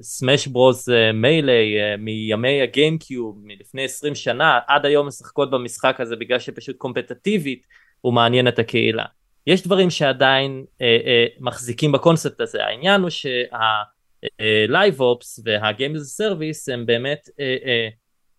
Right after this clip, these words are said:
מובילים גם את הקהל הקזואלי להישאר לאורך זמן, ולא רק את הקהל ההארדקור. אה, ובגלל זה אנחנו מרגישים את העוצמות של זה עכשיו, אבל אני לא חושב שזה מונע את התקדמות החומרה.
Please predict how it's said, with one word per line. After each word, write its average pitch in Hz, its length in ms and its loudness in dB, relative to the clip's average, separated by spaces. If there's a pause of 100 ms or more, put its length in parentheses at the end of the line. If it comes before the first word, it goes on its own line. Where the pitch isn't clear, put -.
(140)
מובילים 139 480 2
גם 156 160 4
את 175 100 0
הקהל 147 260 4
הקזואלי 123 600 4
להישאר 113 420 0
לאורך 110 300 -2
זמן, 107 340 0
ולא 113 160 6
רק 123 160 4
את 123 100 -6
הקהל 107 340 4
ההארדקור. 101 580 -2 (560)
אה, 107 340 0
ובגלל 123 340 2
זה 147 100 4
אנחנו 156 200 2
מרגישים 120 360 -2
את 117 100 -4
העוצמות 113 540 -4
של 113 180 -14
זה 107 160 -18
עכשיו, - 360 -18
אבל 123 260 -4 (400)
אני 127 200 -2
לא 180 120 4
חושב 190 340 -4
שזה 143 440 -2
מונע 147 500 -2
את - 120 -12
התקדמות 131 540 -8
החומרה. 147 540 -2